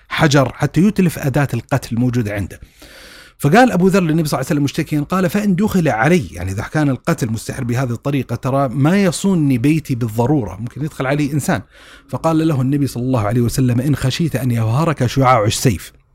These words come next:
إذا خشيت، ترى شفت السيف مرتفع ويلمع السيف، وخشيت أنك ما تطيق وتتحمل فتدفع عن نفسك، فألقي رداءك على وجهك فيبوء فيقتلك فيبوء بإثمك فيكون من أهل النار.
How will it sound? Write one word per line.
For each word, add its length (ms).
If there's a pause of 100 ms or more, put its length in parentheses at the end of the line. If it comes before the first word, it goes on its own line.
إذا 120
خشيت، 400
ترى 220
شفت 160
السيف 280
مرتفع 420 (520)
ويلمع 580
السيف، 560
وخشيت 520
أنك 160
ما 140
تطيق 380
وتتحمل 760 (100)
فتدفع 460
عن 180
نفسك، 320 (580)
فألقي 440
رداءك 460
على 200
وجهك 600
فيبوء 520
فيقتلك 580
فيبوء 460
بإثمك 400
فيكون 560
من 160
أهل 140
النار. 280